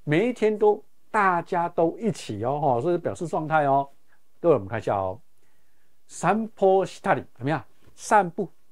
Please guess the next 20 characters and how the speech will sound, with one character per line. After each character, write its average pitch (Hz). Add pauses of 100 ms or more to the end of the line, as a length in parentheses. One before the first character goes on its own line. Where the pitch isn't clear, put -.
(280)
这 269
个 185 (100)
它 185
是 220
表 117
示 139 (560)
假 127
设 -
已 117
经 143
发 123
生， 113 (400)
然 202
后 254
り 233
是 -
表 120
示 156
举 95
例， 135